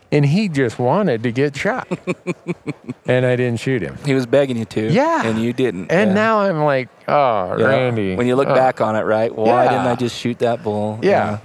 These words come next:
Speaker 2: Yeah, yeah.
Speaker 1: But I, I, I rationalize it by saying, "Well, I got to hunt an extra five days
Speaker 2: Yeah.
Speaker 1: by,
Speaker 2: Well, and
Speaker 1: by
Speaker 2: that's part of it,
Speaker 1: passing,"
Speaker 2: right?
Speaker 1: so.
Speaker 2: But did you enjoy those five days?
Speaker 1: I,
Speaker 2: Right? That's the
Speaker 1: I,
Speaker 2: question, right?
Speaker 1: yeah.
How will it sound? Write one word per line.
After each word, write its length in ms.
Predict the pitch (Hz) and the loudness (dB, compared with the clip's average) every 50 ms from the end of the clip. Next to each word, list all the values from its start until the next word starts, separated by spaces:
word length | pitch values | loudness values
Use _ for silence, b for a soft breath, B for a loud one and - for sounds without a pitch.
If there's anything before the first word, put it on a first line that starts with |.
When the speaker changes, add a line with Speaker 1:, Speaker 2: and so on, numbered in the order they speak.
| B B | B B
Speaker 2:
Yeah, 60 | 107 | -6
yeah. 180 | 101 104 104 104 - _ | -6 -4 -6 -8 -6 _
Speaker 1:
But 340 | - 165 151 123 113 - - - - | 2 4 4 4 2 -2 -4 -8 -4
I, 120 | - 135 143 143 135 | 0 0 2 2 2
I, 300 | 131 131 139 143 151 143 139 | 2 2 2 2 2 2 0
I 160 | 131 127 127 | 2 2 0
rationalize 680 | 123 123 123 131 139 143 - 143 123 107 98 98 98 92 | 2 2 2 2 0 0 0 0 0 0 2 0 0 -2
it 120 | 98 90 92 | -2 -2 -2
by 140 | 98 92 92 | -2 -2 -2
saying, 340 | 90 - 107 98 95 92 | -2 -2 -2 -2 -2 -2
"Well, 320 | 101 117 123 120 120 117 110 | -2 0 0 2 2 2 2
I 80 | 104 | 0
got 200 | 101 104 98 92 | 0 0 -2 -2
to 80 | - 90 | -2 -2
hunt 200 | 107 110 98 - | -2 -2 -2 -2
an 60 | - | -2
extra 320 | 92 87 85 - - 76 - | -2 -2 -2 -4 -8 -6 -4
five 300 | - 92 85 78 73 78 | -2 -2 -2 -2 -2 -2
days 260 | 85 85 82 80 - | -2 -2 0 0 0
Speaker 2:
Yeah. 160 | 110 - - - - | -2 -2 -4 -6 -4
Speaker 1:
by, 240 | 95 90 85 80 78 | -4 -2 -2 -2 -2
Speaker 2:
Well, 80 | 80 | 0
and 80 | 135 147 | 0 2
Speaker 1:
by 60 | 170 | 0
Speaker 2:
that's 120 | 190 170 - | 0 0 0
part 280 | - - - - - | 0 2 2 2 2
of 100 | 208 - | 0 -2
it, 20 | - | -2
Speaker 1:
passing," 100 | 85 85 | -2 -2
Speaker 2:
right? 200 | 87 107 117 175 | -2 -2 0 0
Speaker 1:
so. 400 | 113 95 92 87 90 90 82 78 - - | 0 0 0 0 0 0 -2 -4 -4 0
Speaker 2:
But 120 | - 147 143 | 0 2 2
did 160 | 143 147 127 | 2 0 0
you 80 | 131 135 | -2 -2
enjoy 220 | 127 120 135 147 | 0 0 0 0
those 160 | 147 127 110 - | 0 0 -4 -4
five 280 | - 107 107 104 104 | -4 -4 -4 -2 -4
days? 320 | - 101 107 104 107 - - B B B B B B B B B B - | -6 -6 -6 -8 -10 -12 -16 B B B B B B B B B B 0
Speaker 1:
I, 180 | 143 151 156 143 135 131 135 - - | 2 2 0 0 -4 -8 -12 -4 2
Speaker 2:
Right? 220 | 123 131 143 - | 2 4 4 4
That's 260 | - 127 131 143 - | 2 0 0 0 0
the 120 | 135 139 131 | 0 0 2
Speaker 1:
I, 40 | |
Speaker 2:
question, 360 | 120 123 113 110 - - 92 104 | 2 0 0 0 -2 -6 -6 -4
right? 260 | 98 101 104 110 - - | -4 -4 -4 -6 -4 -2
Speaker 1:
yeah. 420 | - 165 185 170 143 117 92 - | 0 2 2 2 2 0 0 -2